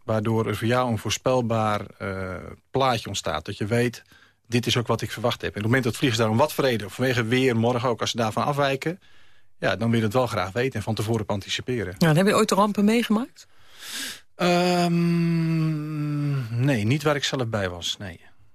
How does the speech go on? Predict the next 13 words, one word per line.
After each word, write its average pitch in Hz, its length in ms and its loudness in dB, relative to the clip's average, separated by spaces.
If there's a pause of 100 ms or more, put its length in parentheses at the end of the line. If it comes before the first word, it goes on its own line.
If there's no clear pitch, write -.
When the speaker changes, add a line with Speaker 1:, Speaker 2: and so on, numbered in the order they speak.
(180)
Speaker 1:
Nee. - 140 -18 (500)
Speaker 2:
Dat - 200 0
is 123 120 -4
dan 131 140 -2
ook 127 120 2
wel 139 80 4
heel 156 120 4
fijn, 190 280 2
denk 131 180 4
ik, - 60 -10
in 131 140 0
jouw 120 180 4
vak. - 320 -2